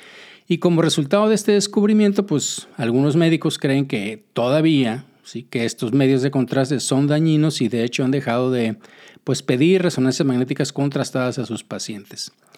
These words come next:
Y, de hecho, sabemos que en muchas clínicas, en muchos pacientes han rechazado la administración de medios de contraste desde el dos mil catorce.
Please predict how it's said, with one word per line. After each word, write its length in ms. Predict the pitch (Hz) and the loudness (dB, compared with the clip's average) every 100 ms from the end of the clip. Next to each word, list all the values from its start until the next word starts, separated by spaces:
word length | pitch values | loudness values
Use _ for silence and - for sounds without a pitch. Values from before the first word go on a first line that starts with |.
| - - - - - | -20 -20 -20 -18 -2
Y, 540 | 147 147 151 143 139 117 - | 2 4 4 4 2 -2 -8
de 220 | - 131 180 | -4 0 0
hecho, 380 | 185 214 226 - - _ | 2 2 0 -4 -16 _
sabemos 500 | - 131 123 151 170 | -8 -4 0 2 0
que 80 | - | 0
en 100 | 120 | 2
muchas 320 | 127 139 143 | 2 0 -2
clínicas, 640 | - 156 190 185 175 170 - | 0 2 2 2 2 2 2
en 140 | 131 | 0
muchos 240 | 139 160 - | 0 -2 -4
pacientes 560 | 127 - 156 160 139 | -4 -2 0 0 0
han 280 | 139 135 - - | 2 0 -2 -4
rechazado 640 | 127 120 120 - 151 214 | -2 -2 -4 -2 0 2
la 100 | 175 | 2
administración 760 | 139 120 117 127 120 139 131 | 4 2 2 -2 0 2 2
de 80 | 127 | 2
medios 260 | 127 135 131 | 2 2 2
de 80 | 131 | 0
contraste 640 | 127 120 135 139 147 175 - - - - _ - | -2 0 -2 0 -2 -2 -6 -20 -20 -20 _ -2
desde 540 | 127 120 107 127 120 | 0 2 2 0 0
el 100 | 113 | 0
dos 220 | 113 104 | -2 2
mil 200 | 123 127 | 2 2
catorce. 520 | - 104 107 101 - | -2 -8 -6 -8 -10